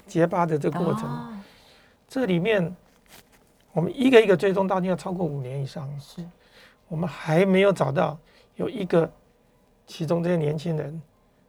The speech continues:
Speaker 1: 他最后成瘾。
Speaker 2: 哦，完全没有人。
Speaker 1: 对。所以这件事情让我们很大的一个
Speaker 2: 嗯。
Speaker 1: 震撼啊，我们总想，
Speaker 2: 是。
Speaker 1: 总是会有一两个吧。
Speaker 2: 对啊，心里就想说都用这么多了。
Speaker 1: 对，因为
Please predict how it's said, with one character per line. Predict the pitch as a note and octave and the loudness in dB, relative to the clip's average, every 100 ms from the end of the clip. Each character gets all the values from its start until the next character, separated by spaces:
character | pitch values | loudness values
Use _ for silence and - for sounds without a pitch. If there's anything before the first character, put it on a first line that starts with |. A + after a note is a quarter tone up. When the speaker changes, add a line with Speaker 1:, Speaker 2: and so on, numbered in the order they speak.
| _ | _
Speaker 1:
他 | G3+ | -6
最 | G3+ G3 | -2 -2
后 | |
成 | C#3+ D3 | -2 -4
瘾。 | D#3 D3+ C#3 _ _ _ _ | -4 -8 -16 _ _ _ _
Speaker 2:
哦， | D4 - - _ _ | -10 -10 -12 _ _
完 | A3 B3 | -4 -2
全 | C#4+ A#3+ | -2 2
没 | F#3 E3+ | 2 2
有 | D3+ | 0
人。 | D3 D3 | -4 -6
Speaker 1:
对。 | D3+ D3 - _ _ _ _ _ _ _ _ - - - | -6 -8 -8 _ _ _ _ _ _ _ _ -20 -20 -2
所 | C4 | 0
以 | |
这 | - D4 | 4 4
件 | C4+ | 4
事 | A#3 A3+ | 2 2
情 | F#3 F3+ | 2 0
让 | A3 | -2
我 | |
们 | E3 E3+ - - _ _ - _ - | -4 -4 -12 -20 _ _ -20 _ -20
很 | - E3 D#3 | -8 -4 0
大 | C4 A#3+ | 4 4
的 | F3+ | 4
一 | F3 | 0
个 | F#3 - - - | -2 -2 -8 -10
Speaker 2:
嗯。 | C4 F3+ F3 - - _ _ _ _ _ - | -8 -8 -10 -20 -20 _ _ _ _ _ 0
Speaker 1:
震 | A#3 D3+ | 0 2
撼 | F#3+ - | -2 -4
啊， | D3+ | -8
我 | D#3 | -6
们 | |
总 | - C#3+ | -2 -2
想， | - C#3 | -2 -10
Speaker 2:
是。 | - | -8
Speaker 1:
总 | D#3+ D#3+ | -6 -2
是 | C#4 | 2
会 | A#3+ | 4
有 | F3+ | 4
一 | E3 | 4
两 | D#3 C3 | 0 -4
个 | C3 | -10
吧。 | - | -4
Speaker 2:
对 | F4 F4+ | 0 2
啊， | C4+ A#3 B3 | 2 2 2
心 | F#4 | 2
里 | D#4+ | 2
就 | A#3+ C#4+ | 2 2
想 | F3+ F3 | 0 2
说 | B3 | 4
都 | D4 | 6
用 | D#4+ C#4+ | 4 4
这 | C#4+ | 0
么 | C4 | -2
多 | B3 C4 B3 | -2 -2 -2
了。 | F#3 | -2
Speaker 1:
对， | B3+ G#3+ F3 | 2 4 2
因 | A3 A#3+ | 0 0
为 | G#3 | 0